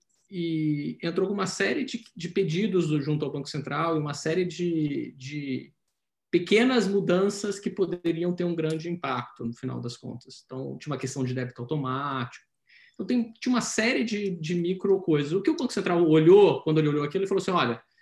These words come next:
verdade, em vez de fazer e atender pequenas coisas aqui, vamos realmente repensar o encanamento." Que aí entra Pix e Open Banking. É, e, e, e sendo que eu acho que o impacto de Pix e Open Banking são,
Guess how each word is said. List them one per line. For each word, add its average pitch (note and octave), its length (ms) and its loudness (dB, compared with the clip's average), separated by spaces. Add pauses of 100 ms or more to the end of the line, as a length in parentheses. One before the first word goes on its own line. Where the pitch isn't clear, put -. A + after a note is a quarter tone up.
(240)
verdade, F#3+ 240 2
em A3 40 2
vez A3 120 6
de - 60 -2
fazer F3+ 480 2 (720)
e E3 80 2
atender D3+ 800 2 (300)
pequenas D#3+ 520 2
coisas D#3 240 0
aqui, D#3 160 -2
vamos G#3 220 2
realmente G3 380 0
repensar F#3 680 -4 (540)
o D#3 160 0
encanamento." D#3+ 640 -2 (240)
Que G3 80 4
aí F3+ 240 6
entra F3 400 -2
Pix - 560 -8
e D#3 480 0
Open D3+ 260 -2
Banking. - 360 -6 (840)
É, D3 640 0 (280)
e, A3 120 -20 (100)
e, G#3+ 560 -6
e - 40 -10
sendo G#3+ 220 0
que - 80 0
eu G3 100 6
acho A#3 240 0
que - 80 -2
o A#3 60 4
impacto F#3 680 2
de D#3 120 -4
Pix D#3 340 -2
e C#3 60 0
Open C3 220 -4
Banking F3+ 300 -2
são, F3+ 540 -2